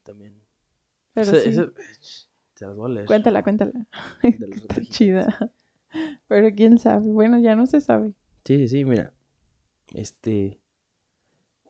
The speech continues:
Speaker 1: la rata gigantesca. Hay varias versiones, muchas exageradas, pero ninguna es una rata normal. O sea, la han visto muchos y, como les decía,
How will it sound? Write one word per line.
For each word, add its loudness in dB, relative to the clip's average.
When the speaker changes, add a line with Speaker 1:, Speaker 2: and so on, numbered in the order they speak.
Speaker 1:
la 0
rata 2
gigantesca. 2
Hay 6
varias 4
versiones, 2
muchas -2
exageradas, 0
pero 0
ninguna 2
es -6
una 4
rata -2
normal. -12
O -20
sea, -2
la 2
han 0
visto 0
muchos 2
y, 0
como 0
les 0
decía, 2